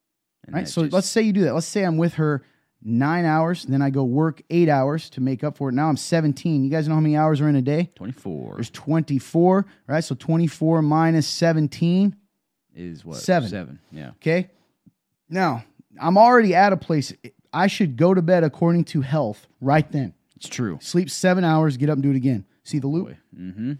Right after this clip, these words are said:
Speaker 2: If I
Speaker 1: And
Speaker 2: don't
Speaker 1: this,
Speaker 2: do that,
Speaker 1: and this doesn't
Speaker 2: which I
Speaker 1: exist.
Speaker 2: don't because I'm a guy that needs to decompress sometimes.
Speaker 1: Yep.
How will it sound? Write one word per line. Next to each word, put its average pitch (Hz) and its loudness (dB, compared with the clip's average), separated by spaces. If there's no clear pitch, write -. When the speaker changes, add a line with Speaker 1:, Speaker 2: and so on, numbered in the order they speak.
Speaker 2:
If 123 -8
I 127 -4
Speaker 1:
And 110 -4
Speaker 2:
don't 240 6
Speaker 1:
this, - -6
Speaker 2:
do 127 2
that, 104 -6
Speaker 1:
and 80 -18
this - -20
doesn't 80 -12
Speaker 2:
which 160 2
I 180 4
Speaker 1:
exist. 160 0
Speaker 2:
don't 131 2
because 143 -4
I'm 139 0
a - -2
guy 139 0
that 131 -4
needs 131 0
to - -16
decompress 123 -4
sometimes. 147 -6
Speaker 1:
Yep. - -12